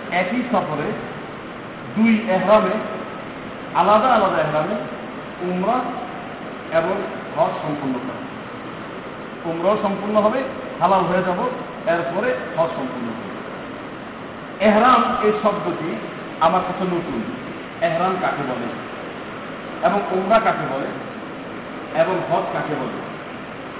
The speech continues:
এটি আমরা শুনে আসছি। আসলে মৌলিকভাবে জিনিসগুলো কি, এটি আমাদের কাছে এতদিন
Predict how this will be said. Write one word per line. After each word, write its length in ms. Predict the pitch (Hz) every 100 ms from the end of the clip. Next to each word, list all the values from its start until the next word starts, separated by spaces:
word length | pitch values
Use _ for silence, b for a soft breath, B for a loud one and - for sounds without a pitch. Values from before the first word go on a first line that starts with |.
| - 190
এটি 300 | 208 262 247
আমরা 260 | 208 214 208 208
শুনে 220 | 233 247
আসছি। 320 | 185 - 247 -
আসলে 280 | 190 214 208
মৌলিকভাবে 720 | 190 202 214 254 180 196 190
জিনিসগুলো 540 | 190 165 196 185 208 202 -
কি, 340 | 262 196 - - - -
এটি 180 | 185 202
আমাদের 300 | 185 185 208
কাছে 220 | 202 190
এতদিন 340 | 175 175 247